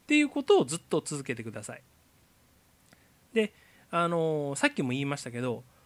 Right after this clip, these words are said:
方法論とかテクニック論には走らないでほしいんですね。まあ、とりあえず最初は入り口として具体性を持たすために、例えば、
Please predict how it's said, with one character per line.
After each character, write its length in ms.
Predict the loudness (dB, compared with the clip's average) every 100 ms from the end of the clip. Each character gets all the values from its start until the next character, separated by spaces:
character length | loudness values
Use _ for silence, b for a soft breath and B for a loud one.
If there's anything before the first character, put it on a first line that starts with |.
| b
方 320 | -8 2 2 4
法 240 | 2 2
論 220 | 0 -4
と 100 | -8
か 180 | -4 -4
テ 160 | 0 -2
ク 120 | 0
ニ 120 | -2
ッ 40 | -2
ク 120 | 0
論 200 | 0 0
に 80 | -2
は 80 |
走 260 | -2 -6 4
ら 120 | 4
な 100 | 4
い 60 | 0
で 80 | -8
ほ 100 | -10
し 100 | -12
い 40 |
ん 40 |
で 80 | -12
す 80 | -8
ね。 160 | -8 -10 _ _ _ b b b b -4
ま 100 | -4
あ、 60 | -4 _
と 120 | -2
り 140 | 2 2
あ 40 |
え 40 |
ず 60 | 0
最 280 | 0 0 0
初 140 | 0
は 340 | 2 2 0 -4 _ _
入 200 | 2 4
り 20 | 4
口 220 | 0 -2
と 140 | -4
し 80 | -6
て 260 | -2 -2 -2
具 180 | -6
体 260 | 0 0 2
性 160 | 0 0
を 60 |
持 120 | 0
た 140 | -2 -4
す 80 | -4
た 100 | -8
め 140 | -4
に、 200 | -4 -2
例 120 | -2
え 40 | -2
ば、 160 | -4